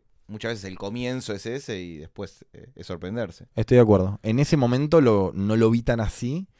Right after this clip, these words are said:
Speaker 2: y lo que me di cuenta dije, "Bueno, yo quiero disfrutar del esquí pagando y quiero generar lo que me gusta, eh, para poder pagarlo más a largo plazo y no estar levantando pendejos de la nieve a los cuarenta y cinco, sino tirándome yo a los cuarenta y cinco".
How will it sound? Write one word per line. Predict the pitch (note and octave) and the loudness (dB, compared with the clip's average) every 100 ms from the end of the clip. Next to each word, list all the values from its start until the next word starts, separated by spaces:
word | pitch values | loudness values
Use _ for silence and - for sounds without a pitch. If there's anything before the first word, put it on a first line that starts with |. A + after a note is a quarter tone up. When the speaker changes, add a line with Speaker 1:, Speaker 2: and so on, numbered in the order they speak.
| _ _ | _ _
Speaker 2:
y | G2 | -6
lo | F#2+ | -6
que | F#2 | -6
me | F#2 | -10
di | G2+ | -12
cuenta | A2+ A#2+ | -10 -10
dije, | G2 - G2 | -10 -10 -10
"Bueno, | G#2+ F#2 | -8 -10
yo | - | -12
quiero | A#2 A#2+ | -8 -8
disfrutar | G#2+ G#2 A2+ | -6 -6 -6
del | F#2 | -8
esquí | - A2 | -8 -12
pagando | B2 D#2+ F2+ F2+ D#2 F#2 | -8 -6 -6 -6 -10 -18
y | G2 | -20
quiero | F#2 F2 F#2 E2+ _ - | -14 -8 -8 -10 _ -20
generar | - E2+ F2 G2+ | -14 -10 -6 -2
lo | G2 | -2
que | E2+ | -2
me | F2+ | -6
gusta, | B2 C3+ - B2 B2 _ _ - - | -4 -6 -4 -6 -6 _ _ -20 -14
eh, | - E2+ E2+ | -10 -8 -8
para | - F2+ | -10 -8
poder | F#2 G2+ | -8 -6
pagarlo | F#2+ G2 G#2+ G#2+ G#2 F#2+ F2 E2+ E2 - - | -4 -4 -4 -2 -2 0 -2 -6 -10 -20 -8
más | F2+ G2+ - | -2 -2 -2
a | F#2+ | -8
largo | G2 F2+ | -8 -8
plazo | F#2+ G2 - | -6 -6 -6
y | |
no | G2 | -8
estar | G2 F#2 E2+ | -6 -8 -8
levantando | F2+ F#2+ F#2 F#2 | -8 -8 -8 -8
pendejos | F#2+ G2 - F#2+ | -8 -10 -10 -10
de | G2 | -10
la | |
nieve | G#2 G2+ F2 | -10 -10 -10
a | |
los | D#2+ | -8
cuarenta | F#2 F#2 F#2+ | -6 -6 -6
y | G#2 | -8
cinco, | B2 F3+ | -6 -8
sino | - G3 | -6 -6
tirándome | A2+ A#2 G2+ | -4 -4 -8
yo | F2 A2 - _ | -8 -8 -8 _
a | - | -12
los | C#2+ | -4
cuarenta | - E2 F#2 | -2 -2 -2
y | |
cinco". | A2+ A#2 C3+ | -2 2 0